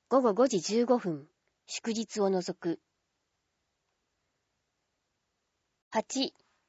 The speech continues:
トピックス。九、叙勲受章、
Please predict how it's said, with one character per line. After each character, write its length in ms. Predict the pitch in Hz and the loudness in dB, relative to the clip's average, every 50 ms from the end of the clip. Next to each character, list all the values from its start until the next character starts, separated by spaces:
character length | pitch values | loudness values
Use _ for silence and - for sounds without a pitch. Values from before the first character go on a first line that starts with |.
| _ _ _ _ | _ _ _ _
ト 120 | - 311 302 | 4 4 4
ピ 140 | - 311 277 | 4 4 0
ッ 60 | - _ | 0 _
ク 120 | - 185 | -6 -6
ス。 220 | 175 - - - - _ _ _ _ _ _ _ _ _ _ _ _ _ _ _ _ _ _ _ _ _ _ _ _ _ _ _ _ _ _ _ _ _ _ _ _ _ _ _ _ _ _ _ _ _ _ _ _ _ _ _ _ _ _ _ _ _ _ _ _ _ - | -6 -6 -8 -18 -20 _ _ _ _ _ _ _ _ _ _ _ _ _ _ _ _ _ _ _ _ _ _ _ _ _ _ _ _ _ _ _ _ _ _ _ _ _ _ _ _ _ _ _ _ _ _ _ _ _ _ _ _ _ _ _ _ _ _ _ _ _ 0
九、 400 | - 294 302 285 220 170 - - _ _ _ _ _ _ _ - | 4 6 6 8 6 4 2 -2 _ _ _ _ _ _ _ -4
叙 160 | - 190 190 | -2 -2 -2
勲 340 | - - 277 294 294 294 269 | 0 2 4 6 6 6 6
受 140 | 208 214 214 | 4 2 0
章、 500 | - - 233 220 214 208 196 196 - | 0 4 4 6 6 6 6 4 2